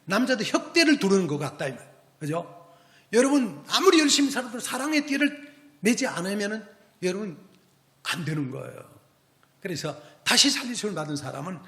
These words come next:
사랑이라는 용어를, 단어를 실행하면서 살아라. 하나님 사랑을 제일 앞세우고 이웃을 사랑하고 영혼을 사랑하고 교회를 사랑하고 사랑하는 마음을 갖고 사는 거예요. 그게 우리 삶의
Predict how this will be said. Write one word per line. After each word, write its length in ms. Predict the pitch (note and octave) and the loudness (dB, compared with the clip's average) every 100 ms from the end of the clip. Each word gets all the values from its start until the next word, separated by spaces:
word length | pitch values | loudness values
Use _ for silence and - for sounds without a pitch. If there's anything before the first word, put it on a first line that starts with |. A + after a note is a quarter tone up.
| - - | -20 -12
사랑이라는 920 | - - G3 A#3+ B3 G#3 G#3 G#3+ A3+ - - _ _ - | -6 -2 -2 -2 -2 -2 -2 -2 -6 -10 -20 _ _ -2
용어를, 460 | F3 E3+ D#3 C#3+ C3 | 0 2 -2 -4 -6
단어를 480 | - D#3+ D#3+ D#3+ | -6 -4 -6 -8
실행하면서 800 | C3+ - - D#4 D#4 A#3+ A3+ - | -2 2 2 2 -2 -2 -4 -8
살아라. 260 | D#3+ - - - _ _ _ _ _ _ _ _ _ _ _ _ _ - | -10 -16 -20 -20 _ _ _ _ _ _ _ _ _ _ _ _ _ -2
하나님 380 | D#3 D#3 F3 | 0 2 0
사랑을 360 | F3 - G3 G3+ | 0 -2 -4 -2
제일 200 | F3+ G#3+ | -2 -2
앞세우고 520 | F#3+ - A#3 C#4+ - _ _ _ _ _ - | -4 -6 -8 -12 -16 _ _ _ _ _ -2
이웃을 380 | A3+ A3 A3 | 0 2 0
사랑하고 680 | A3 A#3+ A3+ C4 C#4 C#4 - - - | 0 -2 -4 -6 -4 -6 -8 -12 4
영혼을 380 | A3+ C4+ D#4+ D#4 | 4 4 2 2
사랑하고 600 | - - C4+ C#4+ C#4+ - | 2 0 -4 -4 -6 -2
교회를 340 | B3+ D#4+ F4 | 0 0 2
사랑하고 560 | - A#3 C4 B3 B3+ - _ _ - - | 0 -2 -6 -10 -14 -16 _ _ -20 -6
사랑하는 500 | - - F3 E3 E3+ | -2 -2 -4 -8 -8
마음을 440 | D3 - C3+ F3 - - _ | -10 -12 -12 -12 -16 -20 _
갖고 280 | - - - | -10 -10 -6
사는 280 | - - - | -6 -6 -10
거예요. 340 | - - - - _ _ _ _ _ _ _ - - _ _ | -18 -20 -20 -20 _ _ _ _ _ _ _ -20 -20 _ _
그게 180 | C4+ D#4 | 2 4
우리 240 | G3+ A3+ | 2 0
삶의 720 | - D#3+ D#3+ F#3 G#3 G#2+ - | -4 -6 -2 -2 -2 -6 -18